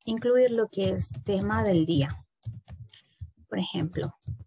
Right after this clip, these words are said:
Y aquí vamos a hacer la pregunta, que es lo que vamos a estar hablando en nuestro podcast. ¿Cómo ser una persona productiva? Verás que como es muy grande, no pasa nada. Las dos opciones para reducir el tamaño es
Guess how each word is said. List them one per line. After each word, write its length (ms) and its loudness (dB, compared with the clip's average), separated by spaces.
Y 100 2
aquí 480 2
vamos 760 0
a 40 -4
hacer 240 -2
la 160 -2
pregunta, 640 0
que 400 2
es 260 -2
lo 140 4
que 120 0
vamos 300 2
a 40 -12
estar 240 0
hablando 440 0
en 140 0
nuestro 380 2
podcast. 580 -6
¿Cómo 400 4
ser 440 4
una 400 4
persona 960 0
productiva? 1000 2
Verás 260 -2
que 100 2
como 240 0
es 140 -4
muy 80 4
grande, 340 4
no 160 6
pasa 260 -2
nada. 320 4
Las 240 0
dos 220 -2
opciones 500 0
para 220 2
reducir 460 2
el 100 0
tamaño 480 2
es 260 -4